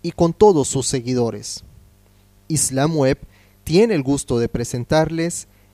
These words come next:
el rol crucial del corazón. El profeta Muhammad,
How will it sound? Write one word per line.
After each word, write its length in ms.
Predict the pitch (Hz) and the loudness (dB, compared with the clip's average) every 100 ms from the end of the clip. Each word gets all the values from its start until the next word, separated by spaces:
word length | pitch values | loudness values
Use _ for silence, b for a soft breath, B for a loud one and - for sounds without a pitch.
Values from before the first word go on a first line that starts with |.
| _ | _
el 240 | 156 127 117 | 0 0 0
rol 340 | 131 175 185 | 6 6 6
crucial 560 | - 139 - 160 151 147 | -2 -4 -2 -2 -2 -2
del 220 | 135 - | -6 -2
corazón. 580 | 131 123 - 123 107 110 - _ _ _ _ _ _ _ - b b b b _ - | -2 -2 -2 -2 -4 -12 -20 _ _ _ _ _ _ _ -20 b b b b _ -6
El 120 | 147 | -4
profeta 440 | - 120 135 127 | -2 -2 -4 0
Muhammad, 560 | 170 170 175 160 131 139 | 0 0 -2 -4 -4 -6